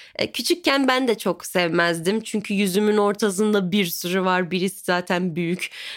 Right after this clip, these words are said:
Ve onlar beni küçükken böyle birazcık rahatsız ederdi. Çünkü farklı olmak çok garip gelirdi bana. Ama şu anda onların hepsini çok seviyorum. Oldukları yerde kalsınlar, bir yere de gitmesinler. Yani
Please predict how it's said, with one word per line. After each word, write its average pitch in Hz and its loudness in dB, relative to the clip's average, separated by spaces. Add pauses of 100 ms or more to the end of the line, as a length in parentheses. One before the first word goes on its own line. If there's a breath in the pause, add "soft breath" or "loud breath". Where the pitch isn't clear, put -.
(140)
Ve 240 2
onlar 240 2
beni 233 2
küçükken - -2
böyle 208 2
birazcık 214 0 (460)
rahatsız 247 2
ederdi. 190 0
Çünkü 311 2
farklı 240 2
olmak 226 2
çok - -4
garip 175 0
gelirdi 156 0
bana. 175 -2 (380)
Ama 302 2
şu - 0
anda 262 2
onların 247 2
hepsini 254 2
çok 349 -2
seviyorum. 202 0 (200)
Oldukları 277 2
yerde 240 4
kalsınlar, 220 2
bir 240 4
yere 196 2
de 247 2
gitmesinler. 208 2 (380)
Yani 220 2